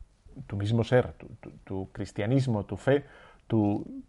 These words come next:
tu ser hijo de Dios. Y ahí está, ahí donde nos tenemos que, nos tenemos que ap-, a-, apoyar, ¿no? En, en nuestra fidelidad. La concepción,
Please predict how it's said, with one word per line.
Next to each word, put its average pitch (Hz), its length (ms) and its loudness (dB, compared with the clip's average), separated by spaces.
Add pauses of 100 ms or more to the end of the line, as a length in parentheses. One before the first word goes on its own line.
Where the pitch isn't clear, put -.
tu 113 120 -2
ser 127 220 6
hijo 113 240 2
de 98 100 2
Dios. 107 420 2 (360)
Y - 80 -4
ahí 113 140 6
está, 110 540 4
ahí 110 200 2
donde 113 260 6
nos 104 140 -2
tenemos 113 220 0
que, 107 140 0 (380)
nos 113 120 -2
tenemos 117 220 4
que 117 100 2
ap-, - 220 -2
a-, 107 220 0 (220)
apoyar, 101 540 4
¿no? 170 160 0
En, 135 120 -2
en 110 240 0
nuestra 104 320 4
fidelidad. 107 720 4 (1700)
La 110 100 6
concepción, 135 800 8